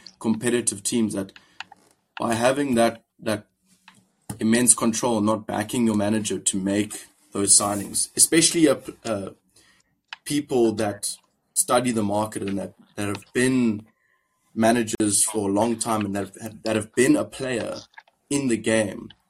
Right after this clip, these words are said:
and then you getting a manager coming in from America or wherever he comes from, not knowing the game, not knowing the players, their ability, how they could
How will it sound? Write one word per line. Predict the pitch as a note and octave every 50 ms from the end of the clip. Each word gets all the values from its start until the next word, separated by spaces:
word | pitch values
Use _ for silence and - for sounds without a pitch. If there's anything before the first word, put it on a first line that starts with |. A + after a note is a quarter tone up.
| _ - -
and | G#2+ G#2+ G#2+
then | A#2 A#2 A#2 A#2 A2 A2 - -
you | G#2+ G#2+ G2+
getting | G2+ A#2 A2+ A2 A2+ A2+ A2+ A2 G#2+ - - - -
a | G#2+
manager | G2+ G2+ G#2 A2 A2+ A2 A2 G#2+ G#2
coming | - - A#2 A2 A2 A2 G#2+ G#2+
in | G#2+ G#2 G2+ G2+
from | - A2 G#2 G2
America | F#2+ G2 G#2+ A2 A2+ A2 A2 - G#2 F#2+ F#2+ G2 G2+ - _ _ _ _ _ _ -
or | - G#2 G2
wherever | F#2 G#2 G2+ G#2+ C3 C#3 B2+ B2+
he | B2 G#2+
comes | A2+ - A#2+ A2+ A#2 A2+
from, | - - - - - - - - - - - - -
not | A#2 G#2 - - -
knowing | A2+ A#2 A#2 A#2+ A#2 A2+
the | A2
game, | G#2 G#2 G#2+ G#2 G#2 G2+ G2+ G2+ G2+ G2+ - - - - - - _ -
not | A#2+ A#2+ - -
knowing | A#2+ A#2+ A#2+ A#2+ A#2+ A#2
the | A2
players, | G#2+ - - A2+ A2 A2 G#2+ G#2+ G#2 G2+ -
their | - G2+ G2+
ability, | G2 - A2 A2 A2 A2 A2+ - A#2 A2 G#2+ G#2 G2
how | - - A2+ A2+
they | G2+ G#2 G#2
could | - - -